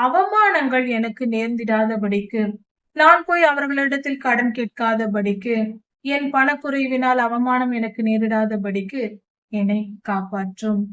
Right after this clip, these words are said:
நீர் சொல்லுகிற இடத்திற்கு நான் போகிறேன், அந்த இடத்தில் நற்காரியங்கள் நடக்க வேண்டும், அவை எனக்கு அவமானத்தை கொண்டு வராதபடிக்கு, நான் போகும் இடத்தில் மற்றவர்கள் மூலமாக எனக்கு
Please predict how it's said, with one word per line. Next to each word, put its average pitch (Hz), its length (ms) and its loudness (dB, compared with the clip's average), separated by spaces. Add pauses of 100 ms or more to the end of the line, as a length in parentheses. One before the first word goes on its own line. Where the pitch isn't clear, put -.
(360)
நீர் 359 340 0
சொல்லுகிற 330 360 4 (120)
இடத்திற்கு 294 420 -2 (100)
நான் 240 180 2
போகிறேன், 233 560 0 (340)
அந்த 311 220 4 (140)
இடத்தில் 320 400 2
நற்காரியங்கள் 233 680 -2
நடக்க 220 360 0 (140)
வேண்டும், 202 360 0 (440)
அவை 285 300 4
எனக்கு 269 320 -2 (100)
அவமானத்தை 330 600 2
கொண்டு 247 380 -2
வராதபடிக்கு, 208 920 -2 (400)
நான் 220 280 2
போகும் 226 440 0
இடத்தில் 202 440 -2 (220)
மற்றவர்கள் 233 580 -4
மூலமாக 214 520 2 (540)
எனக்கு 226 300 -2